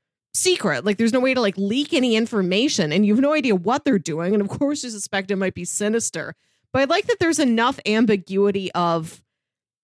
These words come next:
this thing is not, like, one hundred percent evil. Like, you can see it from certain angles, like, "Oh, that does have some real practical application.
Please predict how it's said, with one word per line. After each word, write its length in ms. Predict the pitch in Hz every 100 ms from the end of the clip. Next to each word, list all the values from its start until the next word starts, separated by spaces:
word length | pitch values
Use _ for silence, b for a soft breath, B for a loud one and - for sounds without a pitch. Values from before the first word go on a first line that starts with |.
| _ -
this 320 | 190 330 359
thing 240 | - 349 330
is 160 | 277
not, 320 | 269 254 247
like, 200 | 233 214 196
one 640 | 185 185 190 214 226 233
hundred 680 | 233 - 214 208 214 214 -
percent 500 | 208 196 - 190 -
evil. 440 | 180 175 175 147 156
Like, 180 | 185 -
you 80 | 202
can 180 | 233 202
see 320 | - 262 277
it 100 | 262
from 220 | - 208
certain 400 | - 220 190 208
angles, 500 | - 185 196 190 185
like, 180 | 175 - _ -
"Oh, 160 | 320
that 220 | 320 349 339
does 180 | 302
have 140 | 285 226
some 340 | - 233 233
real 200 | 208 214
practical 540 | - 208 190 190 214 202
application. 800 | 170 170 180 - 160 160 110 -